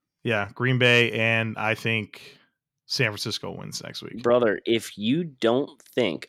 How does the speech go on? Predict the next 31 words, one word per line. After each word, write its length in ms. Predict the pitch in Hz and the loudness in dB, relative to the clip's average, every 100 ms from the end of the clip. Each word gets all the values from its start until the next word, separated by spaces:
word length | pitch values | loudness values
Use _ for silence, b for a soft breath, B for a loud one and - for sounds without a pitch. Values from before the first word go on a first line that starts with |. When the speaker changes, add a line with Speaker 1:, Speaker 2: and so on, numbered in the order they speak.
| - | -6
Speaker 2:
I 220 | 98 113 | -2 0
have 380 | 147 123 123 - | 0 0 0 -2
playoff 500 | - 120 117 101 - | -4 2 4 4 0
predictors 600 | - 98 101 - 113 107 | -6 -4 -4 -2 -2 -2
dot 360 | - 101 113 104 | 0 4 4 2
com 320 | - 104 95 | -4 -2 -2
Speaker 1:
Right. 40 | 104 - | -4 2
Speaker 2:
open 440 | 147 202 196 175 - | 2 4 4 2 0
on 240 | 120 143 151 | 0 2 2
my 240 | 135 139 | 2 2
tab 440 | 135 - 120 101 - | 0 0 2 2 0
right 300 | 110 143 - | 0 0 0
now, 220 | 117 113 | 0 2
you're 240 | 113 104 - - | 2 -2 -4 2
out 220 | 143 190 | 4 4
of 60 | 160 | 4
your 120 | 117 | 2
mind. 720 | 104 123 160 151 104 76 - b b b - | 4 4 6 6 4 -2 -10 b b b -18
Speaker 1:
It's 200 | 110 - | -12 -2
your 120 | 117 | 0
Speaker 2:
Okay, 220 | 113 110 | 2 2
Speaker 1:
life. 40 | 107 - - _ _ _ _ - | 2 -2 -8 _ _ _ _ 0
Speaker 2:
well, 880 | 117 117 117 117 117 117 117 117 117 - _ | 4 6 8 8 8 8 8 6 4 -2 _
uh, 80 | B B B B B B B B B B B _ _ _ _ _ _ - | B B B B B B B B B B B _ _ _ _ _ _ -2
we 100 | 123 | 0
said 340 | - 123 110 101 | 4 4 2 2
Green 280 | 123 143 | 4 4
Bay's 280 | 131 131 127 | 6 4 4
gonna 200 | 123 117 | 2 2
cream 360 | - 123 123 120 | 0 0 2 2
Detroit 580 | 110 - 117 117 113 | 0 0 4 4 4